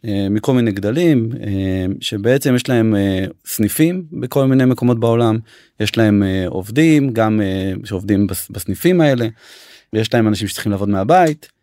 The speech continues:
יש להם דאטה סנטרים, גם שהם, אה, on premise וגם בקלאוד,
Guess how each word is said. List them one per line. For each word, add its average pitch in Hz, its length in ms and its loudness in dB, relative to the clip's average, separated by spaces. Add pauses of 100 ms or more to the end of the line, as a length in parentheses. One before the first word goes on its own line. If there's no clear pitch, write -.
יש - 60 -10
להם 92 140 -4
דאטה 160 300 0
סנטרים, 135 600 -2
גם 113 240 2
שהם, 101 300 -2
אה, 95 200 -4
on 95 40 -4 (100)
premise 151 400 4
וגם 101 240 -2
בקלאוד, 147 520 0